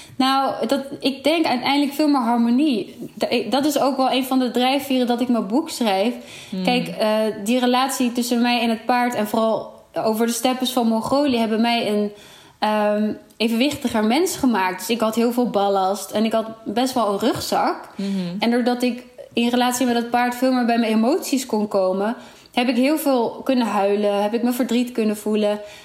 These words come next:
Speaker 1: Maar ik ben mijn eigen emoties meer gaan, kunnen gaan managen. En ik denk, als, als meer mensen dat zouden lukken, nou, dan zouden we ook wat liever voor elkaar kunnen zijn.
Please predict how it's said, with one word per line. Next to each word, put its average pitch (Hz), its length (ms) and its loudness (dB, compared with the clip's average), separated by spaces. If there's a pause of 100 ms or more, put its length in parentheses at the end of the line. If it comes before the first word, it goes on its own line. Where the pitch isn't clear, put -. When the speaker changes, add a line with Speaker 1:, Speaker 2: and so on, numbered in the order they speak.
(260)
Speaker 1:
Maar 226 180 2
ik 220 120 0
ben 247 220 2 (360)
mijn 233 260 2
eigen 277 300 0
emoties 254 420 2
meer 262 160 2
gaan, 233 220 -2 (140)
kunnen 262 220 2
gaan 220 220 2
managen. 214 640 0 (500)
En 226 200 0
ik 240 180 -2
denk, 240 180 2
als, 233 200 -2 (280)
als 226 160 -2
meer 302 280 4
mensen 294 340 2
dat 240 460 -4
zouden 240 400 0
lukken, 247 500 0 (540)
nou, 202 140 2
dan 202 100 2
zouden 247 300 2
we 254 60 2
ook 254 100 0
wat 226 180 -2
liever 392 280 2
voor 254 160 -2
elkaar 196 380 -2
kunnen 185 260 -2
zijn. 185 460 -2